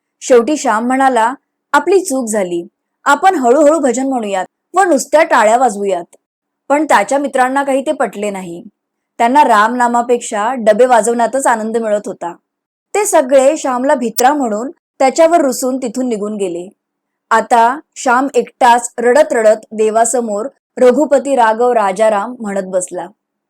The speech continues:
मित्रांनो, जसे श्यामचे मित्र त्याला लहानपणी सोडून गेले, तसे बरेच जण आपल्याला आयुष्याच्या कुठल्याही वळणावर एकटे सोडून जाऊ शकतात. आपल्याला नेहमी पुढे जाताना आपला स्वतःचा दिवा घेऊन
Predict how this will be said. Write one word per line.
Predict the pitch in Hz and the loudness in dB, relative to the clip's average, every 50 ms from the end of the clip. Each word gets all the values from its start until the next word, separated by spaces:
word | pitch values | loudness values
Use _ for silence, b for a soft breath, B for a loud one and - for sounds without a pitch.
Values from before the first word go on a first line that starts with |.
| _ _ _ _ _ - | _ _ _ _ _ -8
मित्रांनो, | 226 220 - - 247 240 240 247 247 226 214 214 226 262 - _ _ _ _ _ _ _ _ - 247 | -8 -8 -4 -2 0 0 0 0 -2 -4 -6 -8 -10 -12 -14 _ _ _ _ _ _ _ _ -4 0
जसे | 247 269 269 339 381 | 2 2 2 2 -2
श्यामचे | 359 - 285 247 247 262 285 294 339 | -4 -2 0 0 0 0 -2 -2 -2
मित्र | 302 285 269 - 247 240 240 | -2 -2 -4 -2 -2 -2 -2
त्याला | 254 262 254 262 262 | 0 0 0 2 2
लहानपणी | 254 220 208 220 233 240 240 262 262 277 | 0 -2 -4 -6 -6 -6 -4 -4 -2 -2
सोडून | 269 - 226 202 208 233 247 | -2 -2 -2 -2 -4 -4 -4
गेले, | 233 233 202 190 190 214 269 - _ _ _ _ _ _ _ - | -4 -4 -4 -4 -6 -8 -10 -12 _ _ _ _ _ _ _ 0
तसे | 349 339 427 | 0 2 0
बरेच | 392 269 233 247 247 302 349 285 247 | 0 2 4 4 4 4 4 2 0
जण | 240 269 247 247 277 | 2 2 2 2 0
आपल्याला | - - 226 220 - 262 269 277 269 | -2 -4 -4 -2 0 2 2 4 4
आयुष्याच्या | 240 247 262 - - 233 254 269 - - 311 294 339 330 | 2 2 0 0 0 0 0 -2 -2 -4 -2 -2 -2 -2
कुठल्याही | 330 254 214 - 233 247 254 262 311 339 | -2 -4 -6 -2 0 0 2 2 2 0
वळणावर | 285 247 226 226 240 254 254 240 220 196 190 190 - _ _ _ _ _ - | 0 0 0 0 -2 -2 -2 0 0 0 -2 -2 -8 _ _ _ _ _ -2
एकटे | 240 226 - - - 285 294 | -2 -2 -2 0 0 0 2
सोडून | 285 269 247 254 262 | 2 2 0 0 0
जाऊ | 254 233 196 202 233 | 0 0 0 -2 -2
शकतात. | 226 - 214 - _ - 180 180 - _ _ _ _ _ _ _ _ _ _ _ _ _ | -6 -10 -12 -12 _ -10 -10 -10 -12 _ _ _ _ _ _ _ _ _ _ _ _ _
आपल्याला | - 240 233 - - 262 269 277 277 285 | 0 0 0 0 0 2 4 4 6 4
नेहमी | 277 262 247 247 254 269 | 4 2 2 0 0 0
पुढे | 254 - 247 226 233 240 | 0 2 2 4 4 4
जाताना | 240 254 233 240 262 254 240 233 220 220 247 - _ _ _ _ _ | 4 4 2 2 0 -2 -2 -2 -4 -6 -8 -10 _ _ _ _ _
आपला | - 269 269 - 311 349 | -4 -2 -2 0 2 2
स्वतःचा | 339 349 269 233 226 - 262 285 277 311 | 2 2 0 -2 0 0 0 2 2 2
दिवा | 294 233 233 220 240 247 | 2 2 0 2 2 2
घेऊन | 254 - 247 233 226 240 | 2 2 0 -2 -2 -2